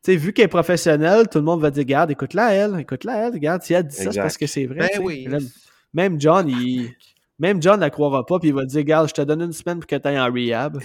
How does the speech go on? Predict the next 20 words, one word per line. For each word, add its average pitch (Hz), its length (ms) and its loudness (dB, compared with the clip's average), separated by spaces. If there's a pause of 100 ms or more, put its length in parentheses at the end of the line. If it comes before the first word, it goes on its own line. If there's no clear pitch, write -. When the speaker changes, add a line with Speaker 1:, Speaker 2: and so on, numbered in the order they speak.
(140)
Speaker 1:
Entre-temps, 185 400 2
on 175 40 4
voit 175 180 2
Daniel 170 560 2
qui, 151 120 0
lui, 160 220 2
va 143 140 0
partir 175 360 -4
en 156 140 0
douce 156 300 -2
de 139 100 -2
sa 127 160 -4
chambre 151 300 -4
pour 139 120 -4
aller 131 120 0
dans 135 120 -4
la 123 60 -4
chambre 147 240 -4
à 131 40 -4
Maxine 143 500 -6